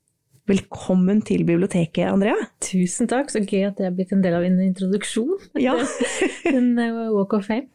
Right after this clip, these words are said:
Speaker 1: Det var jo
Speaker 2: Strålende.
Speaker 1: stas.
Speaker 2: Ja, det er kjempestas.
Speaker 1: Du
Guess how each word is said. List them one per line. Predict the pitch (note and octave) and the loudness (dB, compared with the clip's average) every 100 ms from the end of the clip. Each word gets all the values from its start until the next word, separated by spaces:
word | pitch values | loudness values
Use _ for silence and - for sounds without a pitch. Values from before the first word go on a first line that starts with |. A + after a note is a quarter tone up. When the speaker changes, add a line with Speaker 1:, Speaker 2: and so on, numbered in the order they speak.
| - - | -12 -8
Speaker 1:
Det | - - | -4 -2
var | - D4+ G#3 | 0 2 2
jo | |
Speaker 2:
Strålende. | C4+ | 0
Speaker 1:
stas. | - F3+ G#4+ B4 - | 0 0 0 -2 -4
Speaker 2:
Ja, | F3+ C#3+ D#3 A#3 E4+ - _ _ | -2 0 -2 -2 -4 -8 _ _
det | A#3+ | -2
er | B3 | 0
kjempestas. | D#4+ D4+ - F3 E3+ - G3 - - - _ _ _ A3+ A3+ _ _ _ _ - | 0 0 0 -2 -2 -2 -2 -2 -8 -10 _ _ _ -18 -18 _ _ _ _ -4
Speaker 1:
Du | G3+ A3+ | 2 2